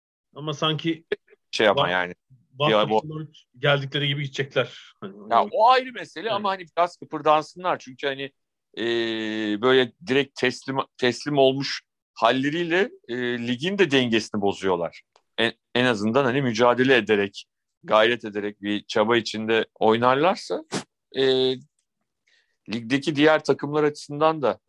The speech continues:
Speaker 2: bence iyi olur.
Speaker 1: Geçen haftanın belki en iyi, en çarpıcı maçı City Tottenham maçıydı. Yani sezonun en
Speaker 2: Evet.
Speaker 1: iyi maçlarından biriydi belki de.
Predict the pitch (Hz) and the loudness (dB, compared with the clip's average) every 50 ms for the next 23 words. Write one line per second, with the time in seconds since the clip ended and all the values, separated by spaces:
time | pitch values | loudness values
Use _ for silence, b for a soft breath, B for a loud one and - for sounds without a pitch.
0 | _ _ 104 101 101 104 98 101 95 92 92 95 92 90 85 82 - - - _ | _ _ -6 -6 -6 -6 -8 -10 -10 -8 -6 -6 -4 -6 -6 -10 -14 -20 -20 _
1 | _ _ _ _ _ _ _ _ _ _ - 143 143 135 - 165 156 147 143 - | _ _ _ _ _ _ _ _ _ _ -12 -8 -8 -4 -2 -2 -2 -2 -2 -2
2 | 156 151 156 156 156 151 147 - 165 143 139 143 143 143 143 143 143 135 151 135 | -2 0 2 2 2 2 2 0 -2 -4 -2 -2 0 -2 -2 -2 -4 -4 -4 -6
3 | 127 - 139 127 139 135 131 131 - - 139 131 131 127 - _ _ _ _ _ | -6 -6 -8 -6 -6 -6 -6 -6 -6 -4 -2 -2 -2 -4 -6 _ _ _ _ _
4 | _ _ _ _ _ _ _ - - 135 131 - - 139 139 135 - - 143 143 | _ _ _ _ _ _ _ -12 -8 -8 -6 -4 -2 0 0 0 0 0 0 0
5 | 139 - 143 135 120 117 110 - 113 107 120 113 113 107 - 139 120 113 131 135 | 0 0 0 0 0 -2 -6 -8 -10 -8 -6 -6 -6 -4 -4 -4 -2 -2 0 0
6 | 139 143 127 117 127 123 123 127 123 120 117 - - 131 123 123 123 127 123 120 | 0 0 -2 -2 0 0 0 0 -2 -6 -10 -10 -6 -4 -4 -2 -2 -2 -2 -2
7 | 123 120 113 113 107 117 110 107 - - 139 175 165 | -4 -4 -4 -6 -4 -4 -4 -6 -6 -6 -6 -6 -6